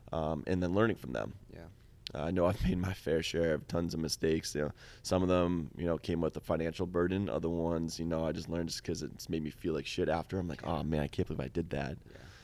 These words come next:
Speaker 1: Yeah.
Speaker 2: Um, but ultimately, it's allowed us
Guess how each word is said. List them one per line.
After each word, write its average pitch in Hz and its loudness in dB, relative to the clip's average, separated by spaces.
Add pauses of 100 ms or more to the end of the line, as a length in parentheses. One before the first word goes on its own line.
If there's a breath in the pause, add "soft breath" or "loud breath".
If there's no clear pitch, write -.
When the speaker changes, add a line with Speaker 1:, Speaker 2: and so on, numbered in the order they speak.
(380 loud breath)
Speaker 1:
Yeah. 90 8
Speaker 2:
Um, 78 0 (440 soft breath)
but 90 6
ultimately, 95 6
it's 85 2
allowed 87 6
us 85 2